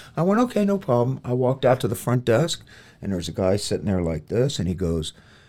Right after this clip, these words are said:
"Excuse me, are you Ricky Rocket?" And I go, "Yeah." He goes, "I heard you were down here. Will you talk to my brother? He has head and neck cancer. And I, I want you, can you help him?" And I said, "Yes, I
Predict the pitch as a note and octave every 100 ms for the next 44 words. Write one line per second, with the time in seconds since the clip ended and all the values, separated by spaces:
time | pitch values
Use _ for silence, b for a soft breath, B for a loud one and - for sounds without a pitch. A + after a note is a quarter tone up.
0 | b b _ - E3+ F3+ C#3+ A#2+ A2+ D3
1 | D#3+ E3 C3+ A2+ A2+ B2+ F#2+ G#2+ G#2 G2
2 | G#2+ G2 F#2+ A#2 C3+ - F3 D#3+ B2 G#2+
3 | G#2+ G#2 G2+ G2 A2+ G2+ A2+ D3 - A#2+
4 | - A2 G2 G#2 F2+ E2+ E2 F#2 F#2 -
5 | G2+ G2+ G2 G2 G2 E2 E2 - B1 B1+
6 | b b b _ A2 F#2+ E2+ - _ _
7 | _ _ G2+ G2 - - E2 F#2+ A2+ -
8 | A2 E2+ - - A#2 B2+ A#2 A#2+ A#2+ A2
9 | D2 C#2 - F#2 F#2 F#2 D2 C2 - _
10 | _ _ _ _ _ G#2 G#2+ D#2 - -
11 | - - _ _ F#2+